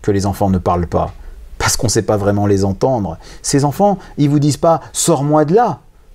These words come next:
Ils vous disent : « Comment je peux faire pour en sortir ? » Et nous, on voudrait mener leur bataille à leur place, parce qu'on sait pas quoi leur dire, parce qu'on veut les défendre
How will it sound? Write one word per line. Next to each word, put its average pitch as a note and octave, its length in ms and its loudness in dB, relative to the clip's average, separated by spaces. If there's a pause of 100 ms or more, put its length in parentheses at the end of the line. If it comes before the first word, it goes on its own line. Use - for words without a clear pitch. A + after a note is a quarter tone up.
(300)
Ils B2 100 2
vous C3+ 80 2
disent : « D3 240 0 (140)
Comment C#3+ 260 2
je A2+ 300 0
peux A2 180 0
faire - 360 0
pour G2 200 0
en F#2+ 120 0
sortir ? » - 680 -4 (480)
Et A#2+ 80 4
nous, G#3 360 4 (120)
on B2 60 2
voudrait C3+ 320 2
mener D3 340 4
leur C#3+ 160 2
bataille D3 380 2
à C3+ 40 2
leur C3 180 -2
place, - 440 -4 (580)
parce D3+ 140 0
qu'on D#3+ 140 -4
sait D3+ 160 2
pas F#3+ 180 0
quoi D#3 140 0
leur G2+ 180 0
dire, F#2 320 -2 (380)
parce A#2+ 120 0
qu'on C#3+ 120 2
veut C3+ 120 4
les B2+ 120 2
défendre B2+ 720 0